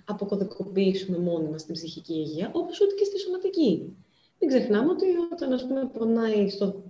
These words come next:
το δόντι μας, δεν μπορούμε να ξέρουμε αν από αυτό, αυτό είναι κάτι που χρειάζεται σφράγισμα, απονεύρωση.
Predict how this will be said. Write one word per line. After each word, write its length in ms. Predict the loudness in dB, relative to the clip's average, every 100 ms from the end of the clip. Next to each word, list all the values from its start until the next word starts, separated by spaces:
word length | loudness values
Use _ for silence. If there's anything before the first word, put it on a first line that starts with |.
| -20 -4
το 100 | 0
δόντι 280 | 4 4 4
μας, 340 | 0 -2 -4 -10 -20 _ -4
δεν 100 | 2
μπορούμε 180 | 4 4
να 80 |
ξέρουμε 300 | 2 2 2
αν 60 | 2
από 140 | 0
αυτό, 180 | -4 -6 -6
αυτό 280 | -4 -4 -2
είναι 120 | -2
κάτι 200 | -2 -4
που 60 | -4
χρειάζεται 260 | -2 -2
σφράγισμα, 440 | -4 -2 0 2 0
απονεύρωση. 920 | 0 4 4 4 0 0 4 4